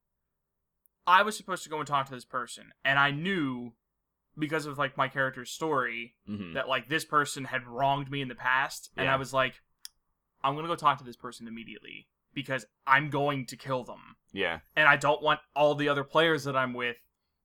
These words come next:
Speaker 1: to try to persuade me otherwise from not killing this person. So I went off on my own and did that.
Speaker 2: Mm-hmm.
Speaker 1: And the person died. Great. Cool.
Speaker 2: Yeah.
Speaker 1: And then no one else was any the wiser.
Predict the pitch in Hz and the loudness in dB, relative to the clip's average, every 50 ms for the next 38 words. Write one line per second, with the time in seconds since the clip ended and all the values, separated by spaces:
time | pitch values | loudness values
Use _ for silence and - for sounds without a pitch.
0 | _ _ - 160 147 139 156 147 139 131 - - 135 135 - - 143 143 160 156 | _ _ -12 -10 -4 0 2 2 2 0 -2 -6 -8 -8 -6 -6 -2 0 2 2
1 | 156 151 139 139 139 135 - 135 143 143 139 131 123 123 120 120 117 113 - - | 2 0 -2 -4 -4 0 2 2 2 2 0 -2 0 2 2 2 0 -2 -6 -10
2 | - 131 123 127 135 143 147 - - - - 143 127 117 117 113 110 110 - - | -12 -10 -2 4 6 6 6 6 4 -4 -6 -6 -4 -4 -6 -10 -12 -16 -12 -10
3 | 117 113 110 - - - - 92 - - _ _ _ _ - - 170 156 143 139 | -10 -10 -10 -12 -16 -20 -20 -20 -20 -20 _ _ _ _ -6 -2 0 4 6 6
4 | 151 160 160 143 - _ _ _ - 151 160 151 139 139 139 135 139 127 123 123 | 6 6 4 0 -6 _ _ _ -2 2 6 6 6 6 6 2 0 -2 -2 -2
5 | 131 131 127 120 110 107 143 147 - - - - - - _ _ _ _ _ - | -2 -2 -4 -6 -8 -8 -8 -8 -8 -8 -12 -12 -12 -16 _ _ _ _ _ -12
6 | 104 104 101 87 85 - _ _ _ _ _ _ - 175 165 143 147 139 - - | -10 -10 -10 -10 -12 -16 _ _ _ _ _ _ -6 -4 -4 -2 -4 -6 -6 -2
7 | 139 170 233 226 135 113 - - _ _ - 180 226 226 - - _ _ _ _ | 2 4 6 6 6 4 0 -6 _ _ 4 4 4 4 4 0 _ _ _ _
8 | - 220 254 233 - - - _ _ - 113 104 92 87 - _ _ _ _ _ | -6 -4 -2 -2 -2 -4 -6 _ _ 0 0 2 2 0 -2 _ _ _ _ _
9 | _ _ - 175 180 185 180 175 175 165 165 151 - _ _ _ _ _ _ _ | _ _ 0 2 4 6 6 4 4 2 -4 -12 -14 _ _ _ _ _ _ _
10 | _ _ _ - 120 120 127 123 131 139 139 139 139 147 151 151 160 160 165 170 | _ _ _ -20 -12 -8 -6 -4 -2 -2 -4 -4 -6 -6 -6 -6 -6 -6 -6 -6
11 | 202 196 143 117 113 117 - | -6 -6 -6 -8 -12 -18 -20